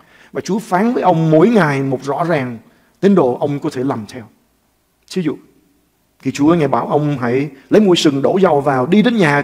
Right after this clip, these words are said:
của Giê-xi để xức dầu cho vị vua mới thay thế cho Saul. Ông đến nơi và mỗi lần Giê-xi dắt các con trai của mình đi ngang thì Chúa Ngài phán, "Không phải đứa này,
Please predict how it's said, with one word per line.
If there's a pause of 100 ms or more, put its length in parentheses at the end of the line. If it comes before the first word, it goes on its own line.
của
Giê-xi (280)
để
xức
dầu
cho
vị
vua
mới (180)
thay
thế
cho
Saul. (1120)
Ông
đến
nơi (720)
và
mỗi
lần (600)
Giê-xi (100)
dắt (240)
các
con
trai
của
mình
đi
ngang
thì
Chúa
Ngài
phán, (380)
"Không
phải
đứa
này,